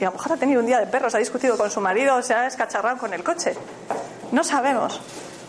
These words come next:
Pero lo que me da es una sonrisa. Y entonces, como a mí me encantan las sonrisas, ¿a quién le encantan las sonrisas? A todos, ¿no? ¿A quién le encantan las vacaciones? A todos. Esa es la emocionalidad de la que podéis tirar cuando estéis bajos.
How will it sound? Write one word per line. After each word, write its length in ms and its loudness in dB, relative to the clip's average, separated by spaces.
Pero 220 4
lo 140 2
que 100 0
me 160 2
da 300 2
es 220 0
una 180 2
sonrisa. 560 0
Y 60 4
entonces, 600 2
como 160 2
a 60 0
mí 100 0
me 60 4
encantan 400 0
las 100 0
sonrisas, 580 0
¿a 60 0
quién 160 0
le 60 2
encantan 240 2
las 140 0
sonrisas? 440 0
A 40 -4
todos, 460 0
¿no? 240 0
¿A 80 2
quién 140 2
le 60 4
encantan 260 2
las 100 4
vacaciones? 640 0
A 240 2
todos. 640 0
Esa 360 2
es 80 -4
la 100 4
emocionalidad 720 2
de 60 2
la 100 0
que 140 -2
podéis 320 0
tirar 300 2
cuando 180 0
estéis 320 -2
bajos. 380 -4